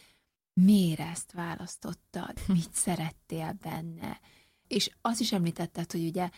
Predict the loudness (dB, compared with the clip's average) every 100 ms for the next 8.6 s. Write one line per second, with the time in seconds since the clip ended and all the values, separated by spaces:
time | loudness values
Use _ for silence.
0 | -18 -20 _ _ _ _ _ _ 2 2
1 | 2 0 2 0 2 0 -2 -6 _ 0
2 | 2 2 2 0 0 0 0 -2 -2 0
3 | 0 2 2 2 2 0 0 2 0 0
4 | 0 0 -2 -2 0 0 0 -2 -2 0
5 | 0 2 2 4 2 0 0 0 -2 -2
6 | -4 -2 -4 -4 -4 -2 2 4 4 2
7 | -2 -4 -4 0 0 -2 -6 _ -4 -4
8 | -2 -4 -4 -2 0 -2